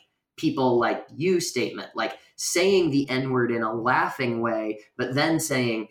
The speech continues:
"people like you" in a dead serious dog whistle way. When you're presenting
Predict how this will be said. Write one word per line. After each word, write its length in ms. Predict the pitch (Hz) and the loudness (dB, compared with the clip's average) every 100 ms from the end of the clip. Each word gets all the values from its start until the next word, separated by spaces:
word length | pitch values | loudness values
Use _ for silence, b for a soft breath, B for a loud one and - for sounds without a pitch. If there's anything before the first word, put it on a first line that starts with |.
| b - | b -8
"people 520 | 175 160 131 127 117 | -2 0 2 2 4
like 300 | 113 101 - 117 | 2 0 -4 -4
you" 420 | 160 156 123 107 | 2 4 6 4
in 160 | 120 | 2
a 220 | 120 110 - | -2 -2 -4
dead 400 | 135 131 131 120 | 0 0 0 -4
serious 680 | - - 143 135 120 110 - | -8 -2 2 4 4 2 -2
dog 320 | - 135 139 | 0 4 4
whistle 380 | 120 120 120 120 | 2 0 0 0
way. 220 | 113 110 | 2 2
When 160 | 104 113 | 0 0
you're 100 | 120 | -2
presenting 720 | - 135 165 190 185 147 123 | 0 0 2 0 0 -2 -4